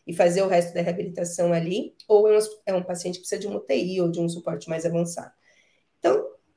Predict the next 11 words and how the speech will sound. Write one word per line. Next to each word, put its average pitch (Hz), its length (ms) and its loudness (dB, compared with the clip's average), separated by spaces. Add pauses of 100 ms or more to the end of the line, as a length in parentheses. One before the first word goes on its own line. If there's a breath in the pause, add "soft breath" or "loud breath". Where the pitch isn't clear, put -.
(160)
só - 420 0
por - 160 10
esse 247 320 8
resumo, 208 680 2
assim, 190 500 0
né, 196 340 4
a 190 140 0
gente 247 320 0
tem 302 340 2
um 294 80 -2
ins-, - 340 -4